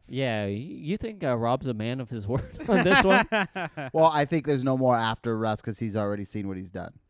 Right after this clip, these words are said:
Speaker 1: Yeah.
Speaker 3: He was like,
Speaker 2: Maybe.
Speaker 3: "Last time we did that, ooh, haven't stopped hearing about the last time I did that."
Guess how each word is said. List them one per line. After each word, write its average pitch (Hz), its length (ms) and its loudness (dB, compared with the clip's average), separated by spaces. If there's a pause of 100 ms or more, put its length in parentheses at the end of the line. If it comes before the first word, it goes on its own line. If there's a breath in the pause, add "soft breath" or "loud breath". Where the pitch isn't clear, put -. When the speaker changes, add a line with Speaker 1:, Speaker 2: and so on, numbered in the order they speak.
(720 soft breath)
Speaker 1:
Yeah. 95 520 -8
Speaker 3:
He 131 60 -2
was 127 120 0
like, 117 100 0
Speaker 2:
Maybe. 120 80 0
Speaker 3:
"Last 151 220 4
time 147 240 0
we 120 80 -4
did 107 220 -6
that, 110 140 -4
ooh, 117 380 0 (580)
haven't 127 220 0
stopped 110 260 -2
hearing 151 460 2
about 101 320 -10
the 95 60 -10
last 123 280 -2
time 101 160 -6
I 92 80 -10
did 98 200 -12
that." 87 180 -14